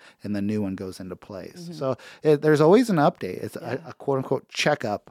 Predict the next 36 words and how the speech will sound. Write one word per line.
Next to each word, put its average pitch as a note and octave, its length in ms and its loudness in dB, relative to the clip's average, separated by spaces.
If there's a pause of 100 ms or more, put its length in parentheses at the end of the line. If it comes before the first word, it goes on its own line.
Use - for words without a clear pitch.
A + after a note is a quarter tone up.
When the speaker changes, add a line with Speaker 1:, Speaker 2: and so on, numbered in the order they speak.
Speaker 2:
Right. E3 200 -12
Speaker 1:
of A#2 260 -10
the, A2+ 80 -6 (180)
of G#2 180 -12
the A2 80 -8
real F#2+ 240 -10
estate. - 340 -16 (140)
And C#3+ 140 -4
that's E3 200 -2
why B2+ 100 -2
there's A2+ 240 -6
new G#2+ 100 -10
policies, - 480 -14
new D3 180 6
entities, B2+ 600 0
new A#2 240 -4
lenders, G#2+ 500 -8 (320)
new G#2+ 220 -4
buyers. - 500 -14
Speaker 2:
New A2 80 -8
Speaker 1:
So, - 20 -12
Speaker 2:
buyers. - 340 -14
Speaker 1:
yep, C#3+ 120 -8 (100)
you C#3+ 80 -12
have C#3+ 100 -6
to - 80 -6
do D3+ 40 0
a C#3+ 40 -4
checkup. - 440 -10 (280)
Speaker 2:
So - 240 -6
who A#3+ 120 4
typically G#3 420 -2
pays F3 300 -2
for - 100 -10
title C#3+ 240 -8
work? B2+ 260 -12